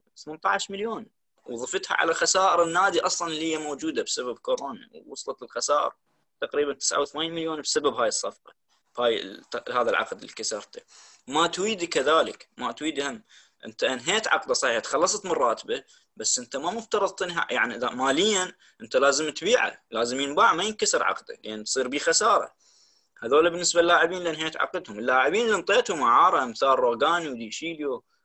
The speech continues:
و، آه، حتى ماندروغارا، هاي العملية اللي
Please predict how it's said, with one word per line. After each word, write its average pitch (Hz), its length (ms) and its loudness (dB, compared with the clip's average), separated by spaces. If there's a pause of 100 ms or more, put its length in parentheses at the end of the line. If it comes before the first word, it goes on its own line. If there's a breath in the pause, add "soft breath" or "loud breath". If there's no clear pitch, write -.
(220)
و، 110 320 -2 (2250 loud breath)
آه، 107 460 -4
حتى - 280 -6
ماندروغارا، 127 720 2
هاي 120 60 2
العملية 104 540 -4
اللي 85 340 -14